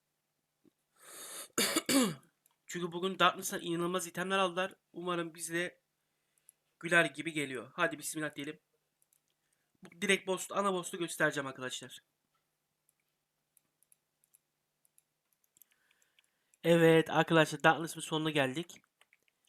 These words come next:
Bakalım, inşallah biz de alabiliriz. Bugün çok kişi item aldı. Bakalım bizi güler mi? Şu an görev var diye easy'de girdim. Dün acayip bir şekilde görevi bitirdim. Görev açılmış. Seksen dörtten sonra herhalde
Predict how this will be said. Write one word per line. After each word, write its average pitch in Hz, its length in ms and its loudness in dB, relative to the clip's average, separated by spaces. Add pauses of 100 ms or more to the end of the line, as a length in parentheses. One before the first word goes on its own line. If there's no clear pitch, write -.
(440)
Bakalım, 160 420 0
inşallah 160 460 0
biz 156 160 -10
de 160 40 4
alabiliriz. 156 460 0
Bugün 151 220 -12
çok - 320 -8
kişi - 360 -8 (540)
item 143 300 -4
aldı. 135 380 -6 (1160)
Bakalım 160 380 -6
bizi 160 200 -8
güler 165 280 0
mi? 143 220 -10 (200)
Şu - 160 -4
an 175 260 2
görev 170 280 4
var 175 200 6
diye 175 160 0
easy'de 170 240 -2
girdim. 147 400 -4 (840)
Dün 147 80 -6
acayip 160 340 0
bir 160 60 -8
şekilde 170 640 -2
görevi 160 360 -2
bitirdim. 170 320 -8
Görev 156 180 0
açılmış. - 480 -8 (1500)
Seksen 151 440 -2
dörtten 160 300 0
sonra 151 340 -6
herhalde 147 480 -2